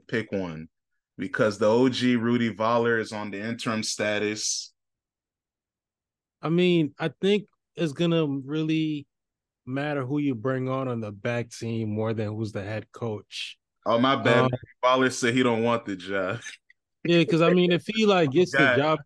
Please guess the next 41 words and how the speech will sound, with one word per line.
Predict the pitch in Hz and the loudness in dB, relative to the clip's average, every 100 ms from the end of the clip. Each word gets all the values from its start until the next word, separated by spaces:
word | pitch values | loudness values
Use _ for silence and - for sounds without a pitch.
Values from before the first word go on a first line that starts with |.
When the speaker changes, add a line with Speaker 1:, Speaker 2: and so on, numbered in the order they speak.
| 160 | -6
Speaker 2:
I'm | 147 160 | 0 2
Speaker 1:
Yeah, | |
Speaker 2:
not | 170 | 4
Speaker 1:
he's | 151 | 4
the | |
Speaker 2:
really | 156 139 | 2 2
worried | 117 127 151 135 | 4 4 4 0
Speaker 1:
director. | 90 85 | -10 -20
Speaker 2:
about, | - _ _ _ _ _ _ | -20 _ _ _ _ _ _
about | 135 135 120 | 0 0 2
him | 120 147 | 0 0
being | 127 135 127 | 2 0 0
the | |
coach. | 113 - 135 120 | -4 -4 -6 -4
It's | 117 | -6
more | 127 123 | -4 -4
so | 139 | -4
who's | 127 127 | -2 -2
the | 110 | -4
back | 98 120 117 - | -4 -6 -6 -8
staff. | - 113 110 107 _ _ _ _ _ - | -6 -4 -4 -8 _ _ _ _ _ -14
Um, | - 131 127 120 | -2 0 0 0
I | 131 | 2
would | 147 156 | 4 4
like | 147 143 | 2 -2
somebody | - 143 139 135 | -2 0 2 2
like | 123 117 | 0 -4
Klose | - 135 127 | -4 -4 -2
to | 139 | -4
come | 139 147 143 | -4 -6 -6
in. | 151 147 139 _ _ _ _ _ _ - | -6 -8 -12 _ _ _ _ _ _ -10
Um, | 120 127 123 117 107 107 | -2 0 0 -2 -8 -8
I | 131 | -8
saw | 123 156 151 | -4 0 2
that | 135 120 | 2 2
Sandro | - 143 127 120 | -2 0 2 0
Wagner | 110 135 131 123 | 0 -2 -2 -2
was | 120 117 | -2 -4
on | 113 | -4
the | |
bench | 101 113 127 120 - - - | -6 -4 -4 -6 -14 -16 -18